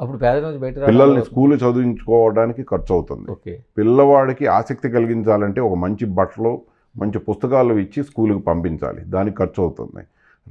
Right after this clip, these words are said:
Speaker 2: రైతులు ఈరోజు వ్యవసాయం చేయడానికి ఖర్చు అవుతుంది. దీంట్లో సహాయం చేయడం పా-, కొంచెం భాగం అందజేయడం, అంతేగాని మొత్తం మనం తీర్చేయగలమని కాదు.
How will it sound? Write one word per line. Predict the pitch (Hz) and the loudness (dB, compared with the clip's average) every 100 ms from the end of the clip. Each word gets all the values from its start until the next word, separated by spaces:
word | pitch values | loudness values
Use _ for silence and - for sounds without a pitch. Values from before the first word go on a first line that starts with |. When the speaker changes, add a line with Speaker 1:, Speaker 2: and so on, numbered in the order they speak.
| 76 | -2
Speaker 2:
రైతులు | 87 113 139 160 147 | 2 4 4 4 4
ఈరోజు | 131 131 135 | 4 4 4
వ్యవసాయం | 120 110 110 131 123 117 | 4 4 4 2 -2 0
చేయడానికి | 110 117 117 - | 2 2 -2 -2
ఖర్చు | 98 - | -6 -2
అవుతుంది. | 95 80 65 64 - _ _ _ _ - | -2 -2 -8 -12 -18 _ _ _ _ -6
దీంట్లో | 113 151 175 160 - _ _ _ _ 90 80 - | 0 0 2 0 -2 _ _ _ _ -12 -10 0
సహాయం | 98 120 175 185 123 | 0 2 2 2 -2
చేయడం | 73 50 - _ _ _ - | -6 -8 -16 _ _ _ -6
పా-, | 90 82 78 | -2 -2 -4
కొంచెం | - 101 95 76 - - | -4 -4 -4 -8 -10 -14
భాగం | 82 80 98 139 170 139 95 - _ _ _ _ _ _ - - | -8 0 4 4 4 2 0 -8 _ _ _ _ _ _ -16 -8
అందజేయడం, | 67 113 143 147 - 67 | -2 2 6 6 4 -4
అంతేగాని | 64 87 127 131 | -8 -2 0 0
మొత్తం | 98 90 139 131 | 0 0 0 2
మనం | 123 104 | 0 0
తీర్చేయగలమని | 117 107 120 113 107 95 85 | -2 2 4 6 4 2 0
కాదు. | 80 85 139 | -2 -2 -4